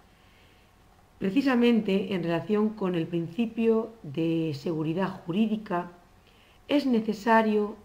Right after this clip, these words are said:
precisar la existencia de otro requisito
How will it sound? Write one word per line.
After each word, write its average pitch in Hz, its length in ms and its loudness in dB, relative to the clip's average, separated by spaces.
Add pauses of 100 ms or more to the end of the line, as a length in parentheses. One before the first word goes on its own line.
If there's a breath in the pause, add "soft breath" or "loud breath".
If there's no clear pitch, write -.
(960)
precisar 202 800 0 (1300)
la 240 140 2
existencia 185 880 -2 (960)
de 190 160 -2
otro 196 480 -4
requisito 175 840 -4